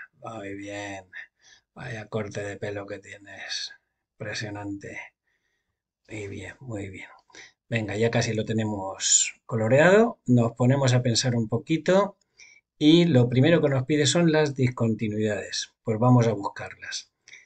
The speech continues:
¿Veis que ahí abajo, entre cuarcitas y esquistos, ahí pasa algo? ¿Eh? Esos estratos no son continu-, no son continuos. Entre lo rojo, violeta y lo amarillo,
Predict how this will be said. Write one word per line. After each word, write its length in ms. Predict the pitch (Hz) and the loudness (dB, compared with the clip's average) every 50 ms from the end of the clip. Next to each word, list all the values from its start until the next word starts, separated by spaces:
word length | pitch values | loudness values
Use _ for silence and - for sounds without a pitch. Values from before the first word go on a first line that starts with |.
| _ _ _ _ | _ _ _ _
¿Veis 440 | - 117 123 123 123 127 123 110 - | -2 2 4 6 6 6 4 4 0
que 160 | - - 131 | 0 2 4
ahí 200 | 123 123 123 123 | 6 6 6 6
abajo, 720 | 120 120 127 127 123 - - - 123 123 123 120 123 120 | 6 6 4 2 2 0 0 2 4 4 4 4 4 2
entre 360 | 120 117 110 - 117 120 117 - | 2 0 0 0 0 0 0 0
cuarcitas 880 | 120 117 113 107 107 - - 127 127 127 123 - 127 120 117 117 113 117 | 0 0 0 0 -4 -4 -2 0 0 0 0 0 0 0 2 0 0 0
y 120 | 117 113 | 2 0
esquistos, 1080 | 113 - - - - 127 123 123 120 - - - 120 117 117 110 107 - - - _ _ _ - _ _ _ _ _ | 0 0 -2 -4 -2 0 2 2 0 0 0 0 2 2 2 2 0 -4 -6 -10 _ _ _ -20 _ _ _ _ _
ahí 240 | - 120 120 120 113 | -4 0 0 0 0
pasa 380 | - 127 127 123 - 123 120 123 | 2 2 2 2 2 2 2 4
algo? 500 | 127 131 139 147 165 180 190 170 135 - - _ - | 4 4 4 4 2 2 2 -2 -6 -10 -14 _ -6
¿Eh? 200 | 123 123 131 139 | -4 -4 -2 -2
Esos 260 | 123 - - 120 113 | -2 -2 -2 0 0
estratos 640 | 120 113 113 - - - 123 123 117 120 127 120 117 | 0 0 0 0 0 2 2 2 4 4 2 2 2
no 160 | 120 120 117 | 2 2 2
son 260 | 113 - - 123 120 113 | 2 2 2 0 0 0
continu-, 640 | - 120 117 110 - 120 123 123 123 139 143 - - | 0 -2 -2 -2 -2 -2 -2 -2 -2 -4 -6 -4 0
no 220 | 127 123 127 123 123 | 2 4 4 4 4
son 180 | 131 127 117 | 2 0 0
continuos. 800 | - 117 113 110 - 127 131 131 135 143 151 165 165 - - _ _ _ _ _ _ - _ _ - | 0 0 -2 -2 0 0 0 0 0 0 -2 -4 -4 -6 -10 _ _ _ _ _ _ -20 _ _ -4
Entre 360 | 131 127 120 113 120 117 113 | 0 0 0 2 2 0 2
lo 180 | 117 117 117 | 2 2 2
rojo, 520 | 113 113 117 123 123 123 - - 139 131 127 | 2 2 2 4 4 2 2 0 0 0 2
violeta 440 | 131 127 120 120 123 123 123 127 123 | 4 4 4 4 4 2 2 2 2
y 60 | 120 | 2
lo 100 | 120 120 | 2 2
amarillo, 720 | 120 120 120 117 131 131 135 131 139 143 156 165 - | 2 0 2 2 0 0 0 0 0 0 0 -2 -4